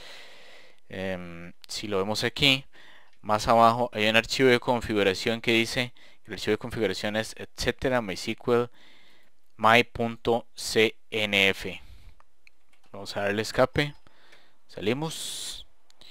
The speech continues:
Ok, vamos a listar, em, desde aquí mismo, vamos a listar el directorio mysql. Ahí tenemos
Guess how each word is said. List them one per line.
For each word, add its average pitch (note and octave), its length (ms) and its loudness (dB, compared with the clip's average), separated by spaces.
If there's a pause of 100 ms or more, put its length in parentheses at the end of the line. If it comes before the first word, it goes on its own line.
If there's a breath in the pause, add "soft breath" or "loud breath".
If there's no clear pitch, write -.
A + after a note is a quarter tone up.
(600 soft breath)
Ok, - 100 -2 (220)
vamos G#2 420 -2
a B2 60 2
listar, B2 680 4 (100)
em, F#2 800 -6 (280)
desde G2+ 280 -4
aquí A2+ 180 -8
mismo, A#2 440 0
vamos A2 260 -6
a A#2 40 -2
listar G2+ 400 -4
el G#2+ 100 -2
directorio G#2 720 -2 (420 soft breath)
mysql. G#2 680 -6 (1300 soft breath)
Ahí G2+ 340 4
tenemos A#2+ 600 0